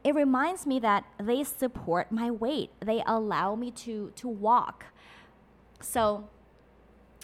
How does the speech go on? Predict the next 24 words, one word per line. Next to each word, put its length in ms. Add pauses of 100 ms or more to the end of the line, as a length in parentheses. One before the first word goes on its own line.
(840)
find 440
something 840 (340)
to 160
observe. 680 (260)
It 140
could 280
be 480 (1700)
a 40
pencil. 540 (100)
I 40
have 140
a 60
pencil 480
right 200
now 500
in 140
front 220
of 120
me, 220 (420)
and 560 (720)
just 460
look 300
at 80
it. 340